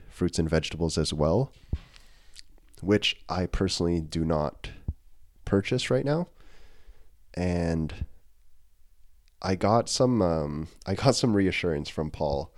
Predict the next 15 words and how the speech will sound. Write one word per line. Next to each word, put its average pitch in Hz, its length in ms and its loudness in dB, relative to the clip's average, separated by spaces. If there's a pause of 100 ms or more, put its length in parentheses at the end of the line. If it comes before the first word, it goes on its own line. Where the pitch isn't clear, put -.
(460)
because 82 560 -2 (720)
he, 92 380 -2
he 92 160 -4
had 90 180 0
a 90 80 4
video. 85 440 0
He 87 160 -6
said, 82 400 -2 (500)
"Okay, 90 220 4
if 85 120 2
you 98 120 4
can 101 160 4
only 90 240 6
choose 90 340 2
between, 85 800 0